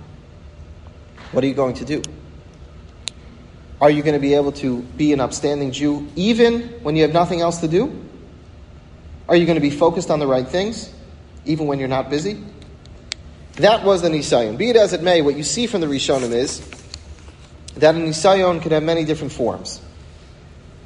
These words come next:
And it can present itself to different people in different ways, which is why we daven every morning, "Al tiviyenu lo lidei nisayon." Don't ever put us in a position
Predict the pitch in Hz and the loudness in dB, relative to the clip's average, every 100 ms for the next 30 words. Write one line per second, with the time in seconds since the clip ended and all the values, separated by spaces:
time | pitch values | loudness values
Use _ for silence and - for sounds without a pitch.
0 | - - - - 180 175 170 175 165 196 | -20 -20 -2 2 2 2 0 2 4 4
1 | 202 180 185 160 151 - 160 185 180 185 | 2 2 6 6 4 0 -2 -2 -4 -4
2 | 170 170 160 160 175 190 220 104 98 - | -2 0 0 -2 0 2 2 0 -6 -10
3 | - - - - - - - 170 185 165 | -14 -20 -20 -20 -20 -20 -4 -2 -2 2
4 | 180 185 185 165 165 175 175 165 156 165 | 4 4 4 4 6 6 2 0 2 2
5 | 156 135 127 - - - - - - 156 | 2 0 -4 -10 -16 -16 -18 -20 -2 4
6 | 185 196 185 156 151 170 180 175 170 147 | 4 4 0 -2 2 2 2 0 -2 0
7 | 160 170 156 143 156 151 143 - 143 117 | 2 4 2 -2 0 0 -4 -4 -2 -2
8 | 87 87 - - - - - - - - | -4 -14 -18 -20 -20 -20 -20 -20 -20 -20
9 | - - - - - 160 156 190 196 - | -20 -20 -20 -14 -4 -4 -2 -2 -2 -2
10 | 165 156 151 127 123 120 139 120 104 | -2 -2 -4 -6 -6 -6 -4 -6 -6